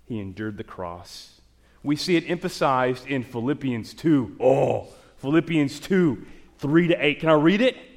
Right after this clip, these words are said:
I'm going to no matter what. So listen. "Do nothing from selfish ambition or vain conceit, but in humility count others more significant than yourselves. Let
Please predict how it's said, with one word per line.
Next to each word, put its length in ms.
I'm 140
going 240
to 120
no 80
matter 220
what. 260
So 140
listen. 380
"Do 200
nothing 880
from 400
selfish 720
ambition 680
or 140
vain 320
conceit, 720
but 360
in 320
humility 760
count 360
others 400
more 320
significant 800
than 180
yourselves. 840
Let 220